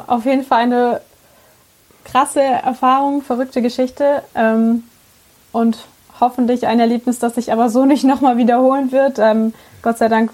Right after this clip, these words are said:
hast du ja schon gesagt, geht's ihm mittlerweile wieder gut und er spielt sogar wieder, aber, ähm, das ist auf jeden Fall ein Erlebnis, das man so schnell auch wahrscheinlich nicht vergisst.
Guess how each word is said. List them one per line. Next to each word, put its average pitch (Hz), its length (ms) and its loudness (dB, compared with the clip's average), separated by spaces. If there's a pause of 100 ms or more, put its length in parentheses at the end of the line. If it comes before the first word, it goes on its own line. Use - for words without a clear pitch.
(120)
hast 220 160 -4
du 226 60 -2
ja 226 40 -4
schon 220 140 -4
gesagt, 220 360 0
geht's 220 200 -4
ihm 220 120 0
mittlerweile 220 480 0
wieder 220 200 0
gut 254 340 -2
und 214 120 -2
er 214 140 0
spielt 262 440 -2
sogar 233 360 0
wieder, 233 360 0
aber, 208 460 -2
ähm, 208 260 -4
das 214 240 -6
ist 226 140 -10
auf 208 180 -4
jeden 214 140 0
Fall 214 340 0 (800)
ein 226 180 2
Erlebnis, 240 440 0
das 226 200 -2
man 220 140 0
so 226 80 0
schnell 220 260 0
auch 214 140 0
wahrscheinlich 214 400 0
nicht 226 220 0
vergisst. 226 500 -4